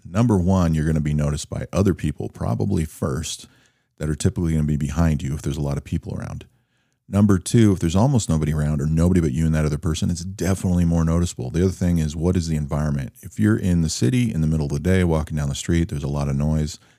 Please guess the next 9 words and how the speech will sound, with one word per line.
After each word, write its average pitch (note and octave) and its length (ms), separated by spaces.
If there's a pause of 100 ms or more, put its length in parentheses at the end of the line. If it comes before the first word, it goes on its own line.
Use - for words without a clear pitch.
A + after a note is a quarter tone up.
(320)
a D#2 60
lot D2+ 100
of D2+ 60
people C#2+ 220
walking, D#2 480 (720)
you'll B2 100
be G2+ 140
less D#2 320
noticeable. A2+ 500